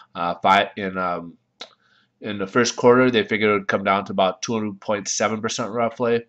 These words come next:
and it dropped down to, like, one point four, so about half of what their expectations were. Uh, so it sharp, it, it dropped a lot more, a lot further than they anticipated, really. So that's what's kinda spooking the market right now.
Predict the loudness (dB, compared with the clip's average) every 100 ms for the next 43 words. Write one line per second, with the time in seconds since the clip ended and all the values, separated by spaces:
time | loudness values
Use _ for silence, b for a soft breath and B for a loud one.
0 | _ _ _ -6 -4 -2 -4 -4 -6 0
1 | 2 2 0 -2 -4 -6 -4 -4 -6 -10
2 | -8 -8 -8 -6 -4 -2 0 0 0 0
3 | -6 -4 -4 -4 -6 -10 -14 -12 -12 -12
4 | -14 -12 -8 -8 -8 B B B -10 -8
5 | -8 -8 -8 -6 -4 -4 -4 -12 -12 -12
6 | -12 -12 -12 -16 -16 -2 0 0 -4 -20
7 | -10 -2 -2 -2 -8 -10 _ _ _ -8
8 | 4 4 4 0 2 2 -2 -4 -6 -6
9 | -8 -10 -14 -12 -12 -10 -8 -10 -8 -4
10 | -4 -4 -10 -6 -6 -6 -8 -10 -10 -12
11 | -10 -8 -8 -10 -10 -12 -14